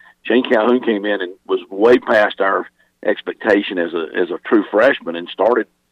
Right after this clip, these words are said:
most of the year and, and, you know, last year and this year for us. And he's an outstanding player. Gotten overshadowed a little bit, I guess, with, with Ryan getting maybe some of the bigger catches,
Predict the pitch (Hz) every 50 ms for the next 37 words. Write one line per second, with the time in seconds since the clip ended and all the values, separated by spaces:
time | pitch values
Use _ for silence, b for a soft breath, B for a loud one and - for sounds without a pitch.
0 | _ _ _ - 101 107 107 - 87 92 95 92 101 113 120 113 104 90 80 71
1 | 98 101 80 - - 92 92 90 87 80 90 95 104 107 92 - - 92 90 92
2 | 113 113 110 101 95 - - - 113 113 120 - - 98 95 98 101 - 92 87
3 | - 175 190 170 156 127 107 95 90 - - - 95 95 98 95 92 - _ -
4 | 101 90 92 107 - _ B B B B B - 123 120 123 120 - - 143 151
5 | 139 135 123 - - 131 127 123 123 123 113 120 110 113 117 135 147 147 131 120
6 | 127 131 120 113 104 92 92 107 110 117 - - - 104 104 110 - - 107 95
7 | 98 101 107 107 110 110 110 107 110 107 104 104 107 _ b b b b b -
8 | - 107 110 110 - - 110 110 101 95 98 - 110 107 101 92 85 - - 139
9 | 131 117 117 - 92